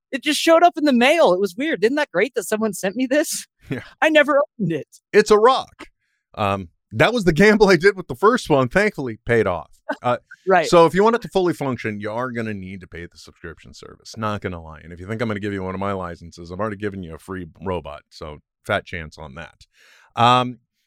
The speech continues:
Speaker 2: some other things that I also wanna verify before I make this,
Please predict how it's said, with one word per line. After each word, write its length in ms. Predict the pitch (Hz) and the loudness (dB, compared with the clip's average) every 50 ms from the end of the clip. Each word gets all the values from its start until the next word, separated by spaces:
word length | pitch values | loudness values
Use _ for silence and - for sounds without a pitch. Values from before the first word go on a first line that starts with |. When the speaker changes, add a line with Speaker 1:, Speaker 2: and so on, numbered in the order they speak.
| _ - | _ -6
Speaker 2:
some 160 | - - 190 | 0 4 4
other 220 | 226 247 254 220 | 4 4 4 2
things 260 | - 196 190 180 160 - | 0 0 0 0 0 2
that 100 | 160 147 | 4 6
I 60 | 143 | 6
also 240 | 143 143 139 - 151 | 6 4 2 0 -2
wanna 200 | 127 120 117 107 | -2 0 0 0
verify 420 | 107 131 147 131 113 - 98 92 | 0 2 2 0 0 0 -2 -2
before 400 | 92 90 101 - - 131 127 123 | -4 -6 -10 -10 -6 -4 -2 -2
I 100 | 117 110 | -2 -2
make 260 | 98 98 98 92 - - | -4 -6 -10 -12 -12 -12
this, 200 | 101 92 - | -12 -12 -12